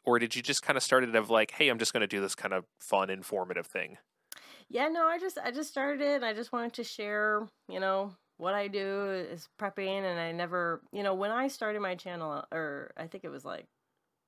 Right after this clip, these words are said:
Speaker 2: I don't know, it was, like, a long time ago. Like, <laughs> I,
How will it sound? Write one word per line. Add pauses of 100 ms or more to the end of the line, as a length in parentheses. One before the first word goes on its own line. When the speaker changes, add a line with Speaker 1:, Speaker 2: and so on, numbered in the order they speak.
(640)
Speaker 2:
I
don't
know,
it
was,
like,
a
long
time
ago.
Like,
<laughs>
I,